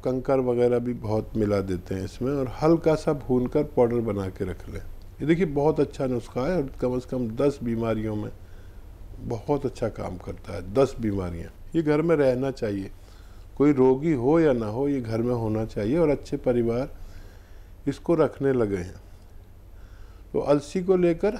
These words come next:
हल्का सा भूनें, पाउडर बना के रख लें, ज़्यादा नहीं भूनना। और एक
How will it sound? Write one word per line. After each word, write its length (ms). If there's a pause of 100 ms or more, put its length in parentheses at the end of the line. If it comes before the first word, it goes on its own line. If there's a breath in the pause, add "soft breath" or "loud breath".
हल्का 280
सा 180
भूनें, 420
पाउडर 360
बना 280
के 160
रख 220
लें, 180 (680)
ज़्यादा 280
नहीं 140
भूनना। 380 (1000 soft breath)
और 520
एक 240